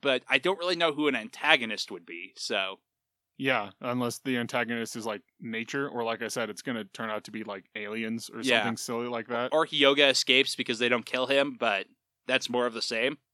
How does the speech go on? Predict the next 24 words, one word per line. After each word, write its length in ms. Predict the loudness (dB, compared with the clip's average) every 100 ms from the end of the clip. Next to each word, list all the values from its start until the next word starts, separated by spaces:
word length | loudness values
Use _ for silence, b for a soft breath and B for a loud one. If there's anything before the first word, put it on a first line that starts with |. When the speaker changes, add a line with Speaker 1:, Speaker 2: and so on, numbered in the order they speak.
| _
Speaker 2:
Yeah. 300 | -2 -2 -2 -6 _ _ _ _ -2
He 120 | 2
was 180 | 2 2 _
part 240 | 6 6
of 80 | 6
the 100 | -2
villains 360 | -4 -4 -4 -8
for 140 | -6
a 60 | -2
while, 240 | -2 -2
but 120 | -4
it's 100 | -6
like, 200 | -4 -4 2
"I've 160 | 4 6
been 100 | 4
the 60 | 2
main 180 | 2
villain 300 | 4 6 6
for 180 | 2 -8 _ _ _ _ _ _ 4
Speaker 1:
But 120 | 6
Speaker 2:
three 120 | 8
Speaker 1:
since 220 | 8 10
he 80 | 8
Speaker 2:
chapters." 160 | 4